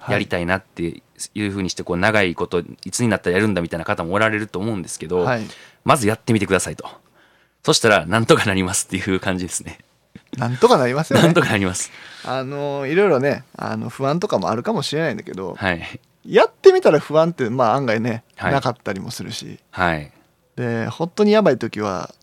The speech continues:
Speaker 2: 何か知らんけど、どっから助けがあったりしますよね。
Speaker 1: そうですね。
Speaker 2: うん。
Speaker 1: やっぱそこはもう人ですよね、本当に。
Speaker 2: うん。
Speaker 1: 僕も最初、その前職の、
Speaker 2: はい。
Speaker 1: 勤めてた会社の社長に、あの、キャッシュフローを出して、
Speaker 2: はい。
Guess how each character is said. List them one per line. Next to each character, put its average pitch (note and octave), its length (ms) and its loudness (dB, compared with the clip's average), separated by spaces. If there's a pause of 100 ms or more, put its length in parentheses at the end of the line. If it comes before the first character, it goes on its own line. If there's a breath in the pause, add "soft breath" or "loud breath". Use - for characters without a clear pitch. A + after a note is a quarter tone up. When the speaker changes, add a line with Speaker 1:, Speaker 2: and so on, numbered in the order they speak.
Speaker 2:
何 D3+ 280 4
か D#3 120 4
知 - 120 0
ら F3 160 6
ん F3+ 80 2
け D#3 120 -2
ど、 E3 240 2
ど D3 100 0
っ C#3+ 60 -6
か C3 120 2
ら A#2+ 220 2 (580 soft breath)
助 C#3+ 260 0
け B2 40 2
が G#2+ 60 4
あ - 20 -2
っ - 60 -6
た B2+ 100 0
り A2 60 -4
し - 100 -8
ま A2 80 -6
す - 80 -10
よ G2 80 -8
ね。 F2+ 240 -14
Speaker 1:
そ G#2+ 200 -2
う - 20 0
で D#2+ 80 -6
す D#2+ 160 -10
ね。 D#2 320 -12 (320 soft breath)
Speaker 2:
う D3 40 -16
ん。 - 40 -14
Speaker 1:
や C#3+ 60 -2
っ - 20 -4
ぱ E3 60 -4
そ F#3 120 -4
こ B3 140 4
は G3+ 40 8
も A2+ 140 2
う - 80 -4
人 - 240 0
で G#2+ 80 -2
す - 140 -6
よ D2 100 -12
ね、 A2 180 -12
本 G2 200 -8
当 A#2 60 -4
に。 A2+ 100 -6
Speaker 2:
う - 20 -6
ん。 A2 240 -10 (440 loud breath)
Speaker 1:
僕 - 160 -10
も F#2 460 0
最 G2 200 -4
初、 - 100 -6
そ F#2 540 0 (120)
の F2+ 100 -8
前 A2+ 140 2
職 - 220 -6
の、 E2 180 -12
Speaker 2:
は A#2+ 200 -4
い。 - 80 -12 (120)
Speaker 1:
勤 - 220 -4
め G2 60 -2
て - 40 -12
た - 80 -4
会 E2+ 160 -6
社 - 80 -8
の D#2 60 -8
社 - 160 -4
長 F2+ 180 -2
に、 G2+ 380 -2 (240 soft breath)
あ F2+ 160 -4
の、 D#2+ 240 -4
キ - 100 -4
ャ - 20 -2
ッ - 40 -2
シ - 100 -2
ュ F#2+ 40 -4
フ G#2 80 0
ロ F#2 80 2
ー - 400 -12
を F2 40 -12 (180)
出 F2+ 140 0
し - 140 -2
て、 F#2+ 260 -2
Speaker 2:
は B2 200 -4
い。 F#2+ 60 -12